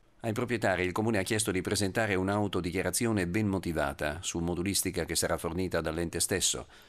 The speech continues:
in cui spiegano di non essere responsabili.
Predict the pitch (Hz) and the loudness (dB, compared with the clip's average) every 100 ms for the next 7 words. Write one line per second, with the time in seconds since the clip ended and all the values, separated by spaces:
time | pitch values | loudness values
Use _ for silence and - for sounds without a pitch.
0 | - - 110 139 123 - 147 123 110 98 | -18 -4 -2 0 0 2 0 2 0 2
1 | 107 113 113 110 98 120 127 104 - - | 0 2 2 2 0 0 0 0 0 -2
2 | - - | -6 -10